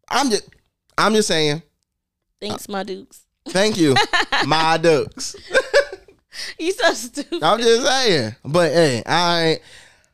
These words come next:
Speaker 1: I'm just gonna get off this topic 'cause I know the, the L G B T Q community.
Speaker 2: There's
Speaker 1: I,
Speaker 2: so many letters.
Speaker 1: I know y'all get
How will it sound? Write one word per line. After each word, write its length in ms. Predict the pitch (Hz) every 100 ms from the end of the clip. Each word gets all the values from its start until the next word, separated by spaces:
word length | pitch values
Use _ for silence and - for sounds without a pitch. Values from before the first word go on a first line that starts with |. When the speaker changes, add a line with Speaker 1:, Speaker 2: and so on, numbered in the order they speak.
| _ _ _
Speaker 1:
I'm 180 | 131 190
just 160 | 185 165
gonna 180 | 151 139
get 120 | 147
off 160 | 139
this 140 | 120 143
topic 400 | - 151 131 127
'cause 140 | 131
I 80 | 131
know 220 | 135 131
the, 420 | 127 117 104 65 -
the 240 | 110 101
L 200 | 120 123
G 160 | 123 123
B 160 | 117 117
T 200 | - 113
Q 260 | - 117
community. 600 | 113 117 113 110 113 110 117
Speaker 2:
There's 120 | -
Speaker 1:
I, 100 | 117
Speaker 2:
so 140 | 123 170
many 160 | 165
letters. 320 | 160 156 156 -
Speaker 1:
I 160 | 127
know 320 | 139 143 139 135
y'all 460 | 123 131 135 135
get 520 | 120 127 139 131 127